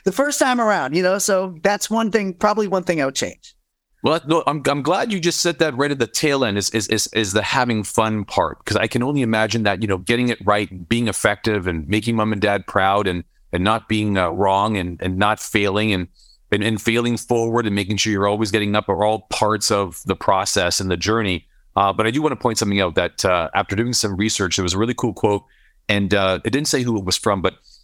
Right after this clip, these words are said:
Speaker 2: but, uh, this young individual had said that, uh, when ninety-eight Degrees songs would arrive, when that music was played, that was when the magic would happen.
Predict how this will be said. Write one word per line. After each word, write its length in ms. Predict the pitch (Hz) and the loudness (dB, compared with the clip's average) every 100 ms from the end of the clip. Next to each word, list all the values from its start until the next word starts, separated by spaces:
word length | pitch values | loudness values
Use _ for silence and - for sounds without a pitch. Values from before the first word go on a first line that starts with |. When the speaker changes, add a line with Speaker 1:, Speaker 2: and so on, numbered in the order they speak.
| _ | _
Speaker 2:
but, 260 | 113 101 117 | -2 0 0
uh, 180 | 101 92 | 2 0
this 160 | 104 | 0
young 140 | 120 117 | 0 0
individual 460 | 110 107 104 104 | 0 0 0 0
had 100 | 92 | 0
said 240 | - 104 92 | 0 0 2
that, 240 | 98 - _ _ _ - | 0 0 _ _ _ 2
uh, 160 | 92 | 2
when 320 | 82 104 101 101 | 2 0 0 0
ninety-eight 580 | 117 151 170 - 123 | 0 0 0 0 -2
Degrees 640 | 107 104 98 107 104 98 - - | -4 -4 -2 -2 0 -2 -4 -2
songs 560 | - 113 107 107 104 - | 0 2 2 0 -4 -6
would 180 | 98 95 | -4 -2
arrive, 420 | 90 92 85 78 | 0 2 0 -2
when 160 | 90 98 | -2 0
that 240 | 113 127 | 0 -2
music 420 | 107 110 113 117 - | -2 -2 0 -2 0
was 140 | 92 | -2
played, 480 | - 110 98 87 - _ - | 0 0 2 0 -8 _ -2
that 160 | 104 120 | 0 0
was 140 | 104 | 0
when 120 | 113 | 0
the 60 | 104 | 0
magic 460 | 98 101 101 101 | 2 2 2 -2
would 100 | 85 | -2
happen. 380 | - 85 - - | 0 0 -2 -8